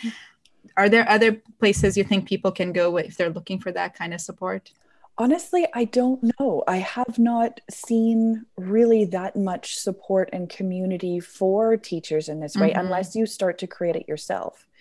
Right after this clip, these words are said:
Speaker 2: Yeah.
Speaker 1: Now, I, I truly do believe that creating support for yourself is huge. Like, when
Speaker 2: Mm-hmm.
Speaker 1: I, when I first started, actually, somebody reached out and asked me if I wanted to be in an engagement group.
Speaker 2: Mm-hmm.
Speaker 1: I was like,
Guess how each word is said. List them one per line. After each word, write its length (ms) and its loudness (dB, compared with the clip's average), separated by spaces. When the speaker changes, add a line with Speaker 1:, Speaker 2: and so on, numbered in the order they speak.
Speaker 2:
Yeah. 360 -4
Speaker 1:
Now, 340 4
I, 180 4
I 100 4
truly 360 4
do 120 2
believe 360 0
that 180 0
creating 760 -2
support 460 0
for 200 -4
yourself 440 -2
is 120 -8
huge. 580 -8
Like, 200 -2
when 160 0
Speaker 2:
Mm-hmm. 280 -4
Speaker 1:
I, 60 -6
when 180 0
I 100 0
first 380 0
started, 440 0
actually, 360 -6
somebody 540 0
reached 380 -2
out 300 0
and 160 -4
asked 260 -6
me 100 2
if 140 -4
I 60 0
wanted 280 -2
to 100 -4
be 180 -4
in 60 -4
an 120 -2
engagement 680 -2
group. 260 -12
Speaker 2:
Mm-hmm. 180 -8
Speaker 1:
I 40 -12
was 120 -20
like, 300 -20